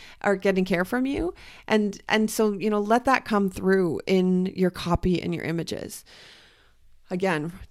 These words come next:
don't forget to break that up with these eye-grabbing headlines and these bolded words. Okay,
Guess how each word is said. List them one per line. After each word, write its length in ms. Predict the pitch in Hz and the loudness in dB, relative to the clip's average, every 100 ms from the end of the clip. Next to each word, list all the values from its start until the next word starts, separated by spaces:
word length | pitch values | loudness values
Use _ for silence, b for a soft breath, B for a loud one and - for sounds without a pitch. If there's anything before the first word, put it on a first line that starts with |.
| - | 0
don't 220 | 190 196 | 2 2
forget 420 | 220 247 196 190 - | 4 4 6 4 2
to 100 | 185 | -2
break 380 | - 165 175 - | 2 2 2 2
that 220 | 208 180 | 4 4
up 320 | 151 233 - | 2 0 -2
with 160 | 190 190 | -2 2
these 220 | 180 - 175 | 0 2 2
eye-grabbing 640 | 170 175 185 180 185 185 | 2 4 4 4 4 2
headlines 680 | 175 170 196 214 220 220 - | 0 -2 0 0 2 0 -4
and 200 | 180 175 | -4 -2
these 160 | 175 165 | -4 -4
bolded 560 | - 160 170 170 160 | 0 2 2 0 0
words. 600 | 156 147 76 - - - - b b b - _ - _ _ | -2 -2 -4 -8 -12 -14 -16 b b b -20 _ -20 _ _
Okay, 320 | 196 175 58 | -2 -2 -4